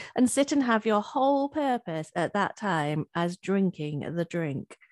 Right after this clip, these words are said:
not drinking at the same time as doing something else. By slowing some things down, you can have such a positive impact on the other things that you're doing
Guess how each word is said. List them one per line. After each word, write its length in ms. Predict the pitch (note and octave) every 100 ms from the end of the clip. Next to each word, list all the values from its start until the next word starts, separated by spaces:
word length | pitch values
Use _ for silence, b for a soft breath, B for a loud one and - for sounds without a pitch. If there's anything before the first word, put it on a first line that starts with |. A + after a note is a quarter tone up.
| B B B B
not 280 | - C#4+ -
drinking 500 | C4+ B3+ A#3+ G#3 F#3+
at 80 | -
the 80 | G3
same 460 | - A#3 G#3+ G#3+
time 440 | G#3+ G#3 G3 F#3+ F3+
as 120 | F3
doing 340 | G3 F#3 F3+
something 580 | F3 F#3+ F3+ - F3+ F3+ G3
else. 480 | E3 D#3 D#3+ - _ _ _ _ _ _ _ _ _ _ _ _ B B _
By 140 | C4
slowing 480 | C#4 - C#4+ C#4 C#4
some 260 | C#4 B3+ B3
things 320 | A3+ G#3+ G#3
down, 500 | G#3 D#3+ B2+ - -
you 100 | -
can 140 | G#3+ A#3+
have 200 | A3+ A#3
such 380 | - A#3+ - C4
a 60 |
positive 520 | - G#3+ A3+ A3+ A#3
impact 540 | G#3+ G3+ - E3 - -
on 120 | F#3+
the 100 | G3
other 160 | G3 G3+
things 340 | F3 D#3+ D#3
that 140 | -
you're 140 | D#3+ D#3+
doing 420 | D#3 D3+ D3+